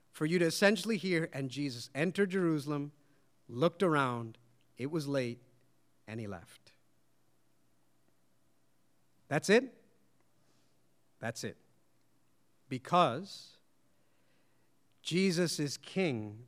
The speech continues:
but he's not the king they expected. But hear me, Seven Mile Road,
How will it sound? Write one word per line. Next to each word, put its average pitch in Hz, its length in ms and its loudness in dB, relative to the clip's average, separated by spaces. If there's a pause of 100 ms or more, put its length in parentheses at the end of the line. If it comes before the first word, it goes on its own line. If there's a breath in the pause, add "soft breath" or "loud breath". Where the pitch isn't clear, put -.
but 135 100 -8
he's 123 160 -8
not 147 400 2
the 139 80 -6
king 127 360 -8
they 113 120 -4
expected. - 560 -12 (1300)
But 127 120 -8
hear 160 180 0
me, 156 100 4
Seven 127 240 -4
Mile 120 140 -4
Road, 110 360 -6